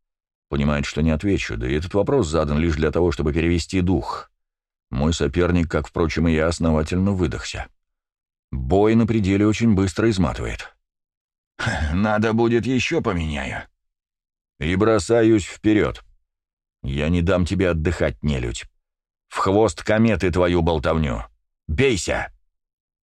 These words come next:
Наш танец по новой закручивается в стремительный вихрь.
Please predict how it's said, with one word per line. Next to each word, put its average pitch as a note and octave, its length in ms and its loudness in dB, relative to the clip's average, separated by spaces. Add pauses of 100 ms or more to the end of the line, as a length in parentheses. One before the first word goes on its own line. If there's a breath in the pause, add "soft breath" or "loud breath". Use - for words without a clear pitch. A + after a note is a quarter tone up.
(160)
Наш D#2+ 300 -2
танец F2 400 0
по E2+ 120 0
новой F2+ 220 2
закручивается F2 800 0
в D#2+ 40 -6
стремительный D#2+ 600 0
вихрь. C#2+ 380 -6